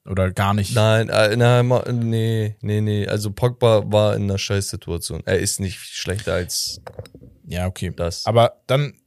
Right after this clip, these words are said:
Speaker 1: ich, ich finde, einen Vlahovic sehe ich höher als einen vierundachtziger.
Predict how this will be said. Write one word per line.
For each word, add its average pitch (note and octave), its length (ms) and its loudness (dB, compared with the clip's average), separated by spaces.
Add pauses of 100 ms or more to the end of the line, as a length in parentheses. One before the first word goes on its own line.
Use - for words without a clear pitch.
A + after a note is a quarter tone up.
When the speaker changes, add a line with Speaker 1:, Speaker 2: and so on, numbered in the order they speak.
(240)
Speaker 1:
ich, - 240 -4 (140)
ich - 220 -14
finde, C3+ 440 -2
einen A#2 100 2
Vlahovic C#3+ 500 4
sehe - 260 -2
ich - 120 -4
höher C#3+ 160 2
als C3 200 -2
einen A2 100 -6
vierundachtziger. A#2 600 -6